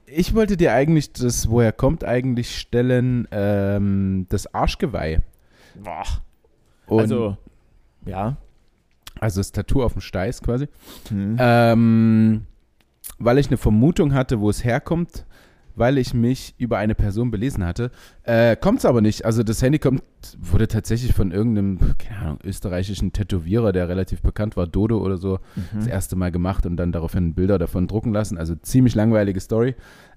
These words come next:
Speaker 1: Ähm, aber, äh, wie tief geht denn dein Wissen über, äh, Elisabeth von Österreich und Ungarn?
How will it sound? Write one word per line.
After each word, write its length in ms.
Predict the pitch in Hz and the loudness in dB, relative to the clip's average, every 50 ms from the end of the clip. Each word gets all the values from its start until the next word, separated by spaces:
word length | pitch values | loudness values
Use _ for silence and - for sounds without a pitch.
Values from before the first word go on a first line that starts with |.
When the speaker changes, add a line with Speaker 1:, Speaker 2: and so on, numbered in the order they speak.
| _ _ | _ _
Speaker 1:
Ähm, 960 | - 117 113 110 110 110 107 107 110 110 107 107 107 107 107 107 101 104 90 - _ _ _ _ _ - - - | 2 4 4 6 6 6 6 6 6 6 6 8 8 6 6 6 4 2 0 -4 _ _ _ _ _ -20 -10 -2
aber, 560 | - 127 143 139 147 143 143 143 139 139 131 123 | 0 0 2 4 4 4 4 4 4 4 2 0
äh, 320 | 120 113 117 113 104 110 | 0 0 0 0 -2 -2
wie 120 | 139 160 | -6 -6
tief 460 | 156 _ - - - 180 185 170 - - | -6 _ -12 -14 -8 -8 -8 -8 -8 -8
geht 180 | - 139 - | -8 -6 -4
denn 120 | - 143 123 | -2 -2 0
dein 200 | 123 117 113 110 | 0 0 0 0
Wissen 280 | 156 - - 185 170 | -2 -2 -2 -2 -2
über, 640 | - 123 120 113 120 117 113 113 113 110 110 113 107 - - _ _ _ _ _ _ _ | -2 -2 0 0 2 2 4 4 4 4 2 2 0 -4 -8 _ _ _ _ _ _ _
äh, 300 | - 107 104 104 101 101 - | -6 -2 0 0 0 -2 -2
Elisabeth 580 | - 104 107 123 165 170 180 156 120 139 143 - | -4 -4 -2 -2 0 0 -2 0 0 -2 -2 -2
von 180 | - - 120 113 | -2 -2 -2 0
Österreich 580 | - 147 - - - 131 113 107 117 - - - | 2 2 2 2 2 0 0 0 0 -2 -2 -6
und 120 | 110 - | -4 -2
Ungarn? 600 | - 156 180 175 131 90 80 80 82 82 - - | -2 -2 0 -2 -2 -2 -2 -2 -2 -4 -6 -8